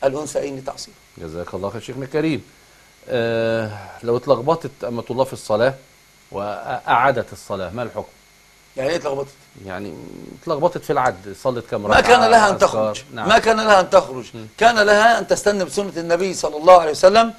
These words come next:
Speaker 2: عليه
Speaker 1: في أن
Speaker 2: الصلاة
Speaker 1: المرء إذا كان لا يدري أصلى ثلاثا أم أربع فليبني على ما است-، اطرح الشك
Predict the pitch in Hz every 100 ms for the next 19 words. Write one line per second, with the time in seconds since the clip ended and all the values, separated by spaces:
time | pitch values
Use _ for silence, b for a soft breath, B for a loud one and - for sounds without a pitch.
0 | - 53 60 196 190 185 214 208 180 170
1 | 156 214 185 208 240 220 175 170 196 b
2 | b 139 208 220 202 185 196 202 180 -
3 | 180 185 185 - - - _ 160 180 185
4 | 170 160 147 135 139 196 196 180 165 -
5 | 247 254 -